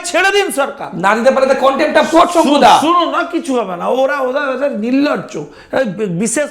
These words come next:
Speaker 1: প্রকৃতির চামড়া হয়েছে।
Speaker 2: নবান্ন অভিযান করবে বলছে যৌথ
Speaker 1: আরে
Speaker 2: মঞ্চ।
Speaker 1: শু-, আমার বক্তব্য হচ্ছে আপনারা ছেড়ে দিন, সরকার না পারলে ছেড়ে দিন। ভারতীয় জনতা পার্টির সরকার আসবেই ছাব্বিশে।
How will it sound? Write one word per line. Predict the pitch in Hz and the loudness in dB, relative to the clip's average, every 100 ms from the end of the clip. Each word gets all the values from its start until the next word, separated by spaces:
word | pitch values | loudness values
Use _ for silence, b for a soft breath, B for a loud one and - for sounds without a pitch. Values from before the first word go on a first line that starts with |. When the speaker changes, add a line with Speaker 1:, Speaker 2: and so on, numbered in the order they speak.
| - | -6
Speaker 1:
প্রকৃতির | 247 254 240 269 208 | -6 -6 -8 -8 -6
চামড়া | 226 202 180 | -6 -4 -6
হয়েছে। | 135 175 | -2 4
Speaker 2:
নবান্ন | 254 330 339 330 | 6 6 6 6
অভিযান | 330 330 330 | 6 6 4
করবে | 330 320 | 2 2
বলছে | 311 262 | 2 4
যৌথ | 262 | 4
Speaker 1:
আরে | 302 285 | 6 6
Speaker 2:
মঞ্চ। | 285 247 | 4 2
Speaker 1:
শু-, | 220 170 | 0 0
আমার | - 240 294 302 | -2 -2 -2 -2
বক্তব্য | 302 302 311 | -4 -4 -4
হচ্ছে | 277 | -4
আপনারা | 294 320 208 | -6 -6 -8
ছেড়ে | - 254 247 | -4 -2 -2
দিন, | 190 147 - _ | -6 -10 -18 _
সরকার | - 202 202 214 | -6 -6 -2 -4
না | 180 220 | -2 -4
পারলে | 233 220 247 254 | -4 -6 -6 -8
ছেড়ে | - 196 | -4 -2
দিন। | 180 143 - - b b b | -2 -4 -8 -20 b b b
ভারতীয় | 175 247 254 269 277 | -2 -2 -4 -2 -2
জনতা | 240 233 233 | -2 -4 -4
পার্টির | 254 247 254 | -4 -6 -6
সরকার | - 233 247 233 | -4 -2 -2 -4
আসবেই | 208 208 208 202 | -4 -4 -4 -2
ছাব্বিশে। | 170 147 143 - | -6 -6 -8 -10